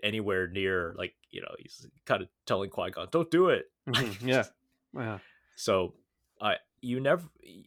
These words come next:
Speaker 1: you never got the sense that when the two fight, that there was a lot on the line. You know what I mean? Like, it was just like, "Oh, just get it over with."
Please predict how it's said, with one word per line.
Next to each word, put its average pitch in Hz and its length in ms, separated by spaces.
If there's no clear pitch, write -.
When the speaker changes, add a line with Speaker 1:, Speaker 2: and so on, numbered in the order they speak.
Speaker 1:
you 123 120
never 180 240
got 170 200
the 143 60
sense 110 340
that 98 280
when 104 300
the 104 80
two 123 440
fight, 104 460
that 107 220
there 113 80
was 101 120
a 104 60
lot 95 460
on 98 180
the 87 60
line. 85 460
You - 160
know 85 60
what - 100
I 90 40
mean? 92 220
Like, - 260
it - 120
was 98 140
just - 180
like, - 240
"Oh, - 360
just - 160
get 95 120
it - 80
over - 220
with." - 220